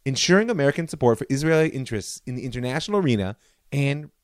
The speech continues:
continuing American aid. The so-called interim agreement with Egypt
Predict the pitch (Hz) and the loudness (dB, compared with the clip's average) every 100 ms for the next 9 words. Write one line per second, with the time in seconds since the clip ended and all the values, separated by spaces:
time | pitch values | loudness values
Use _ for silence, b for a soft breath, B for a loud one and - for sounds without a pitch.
0 | _ _ - 143 - - 233 120 98 101 | _ _ 0 0 -2 -6 -4 -4 -4 -8
1 | - 123 98 85 82 92 92 - - 104 | -10 -8 -6 -6 -8 -12 -14 -14 -6 -6
2 | 73 _ _ _ _ _ _ _ b b | -6 _ _ _ _ _ _ _ b b
3 | b b b 147 143 233 233 180 131 - | b b b -4 2 2 2 -2 -2 -2
4 | 180 175 - 160 147 - 107 127 131 90 | -2 0 0 -2 -2 -4 -2 0 0 -4
5 | - _ _ _ 117 127 180 135 98 - | -10 _ _ _ -6 -6 -4 -6 -6 -8